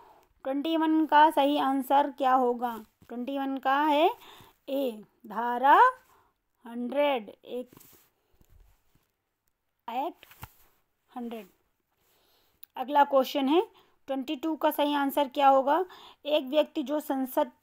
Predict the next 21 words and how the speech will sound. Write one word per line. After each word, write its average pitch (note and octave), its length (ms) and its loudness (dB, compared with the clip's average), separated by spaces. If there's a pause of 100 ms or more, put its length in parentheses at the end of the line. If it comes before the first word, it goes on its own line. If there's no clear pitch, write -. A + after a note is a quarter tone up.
का C#4+ 120 0
सदस्य C#4 440 -4
नहीं C4+ 300 0
है, C#4+ 220 0
उसे C#4 280 -2
राष्ट्रपति C4 540 0
द्वारा B3+ 280 2
अधिकतम C4 380 -2
कितने C4+ 320 -10
महीने C4 360 -4 (220)
के C4+ 100 -12
लिए C4+ 380 -8 (880)
मंत्री C#4+ 320 -4
के E4 160 0
रूप D#4 160 -4
में D#4 180 2
नियुक्त D#4 340 0
किया C#4+ 240 0
जा C#4+ 180 2
सकता C#4 360 -8
है? B3+ 400 -6